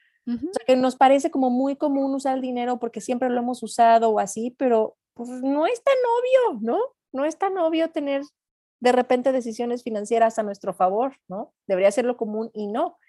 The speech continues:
Speaker 2: En general, a veces estamos tomando decisiones a favor de las empresas o de quien
Speaker 1: O de
Speaker 2: recibe
Speaker 1: quién
Speaker 2: nuestro
Speaker 1: sabe
Speaker 2: dinero,
Speaker 1: quién.
Speaker 2: ¿no? <laughs>
Speaker 1: No,
Speaker 2: De
Speaker 1: porque
Speaker 2: quien
Speaker 1: no
Speaker 2: recibe
Speaker 1: ponemos
Speaker 2: nuestro dinero y no
Speaker 1: atención.
Speaker 2: nosotros, ¿no? Ajá.
Speaker 1: Exacto. Entonces, a lo largo de estos más de setenta episodios,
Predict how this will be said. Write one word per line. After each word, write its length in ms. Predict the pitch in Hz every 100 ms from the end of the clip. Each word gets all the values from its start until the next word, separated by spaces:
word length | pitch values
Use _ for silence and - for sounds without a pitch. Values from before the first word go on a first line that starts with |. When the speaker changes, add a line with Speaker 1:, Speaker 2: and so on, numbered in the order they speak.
| _ _
Speaker 2:
En 80 | 185
general, 480 | 185 180 180 202 220
a 120 | 208
veces 340 | 208 214 226
estamos 420 | 220 - 196 196 214
tomando 300 | 214 190 196
decisiones 420 | 202 - 196 202
a 60 |
favor 320 | 180 175 190 196
de 80 |
las 180 | 170 156
empresas 580 | 175 175 190 190 196 190
o 60 | 175
de 200 | 175 175
quien 280 | 190 180 185 _ _ _ _ _ _ _ _ _
Speaker 1:
O 60 |
de 60 | 214
Speaker 2:
recibe 280 | 220 269 247
Speaker 1:
quién 40 | 240
Speaker 2:
nuestro 120 | 196 226
Speaker 1:
sabe 140 | 190
Speaker 2:
dinero, 280 | 226 226 226
Speaker 1:
quién. 120 | 269 -
Speaker 2:
¿no? 160 | 269
<laughs> 880 | 415 - 427 - 427 - - 320 320
Speaker 1:
No, 160 | - 277
Speaker 2:
De 40 | 480
Speaker 1:
porque 180 | 247 226
Speaker 2:
quien 140 | 226
Speaker 1:
no 60 | 220
Speaker 2:
recibe 180 | 240 254
Speaker 1:
ponemos 320 | 262 190 185
Speaker 2:
nuestro 80 | 208
dinero 140 | -
y 20 | 240
no 220 | 262 220
Speaker 1:
atención. 80 | 220
Speaker 2:
nosotros, 580 | 233 - - - 196
¿no? 180 | 196 440 - _ _ _ _ _ _ _
Ajá. 140 | 220 233
Speaker 1:
Exacto. 640 | 226 330 320 - 139 - - _ _ _ _ _
Entonces, 380 | 233 254 254 294
a 60 |
lo 120 | 294 294
largo 320 | 311 381 359
de 60 |
estos 300 | 294 311 277 220
más 220 | 208 226
de 60 |
setenta 360 | 247 233 - 233
episodios, 640 | 240 165 196 202 214 240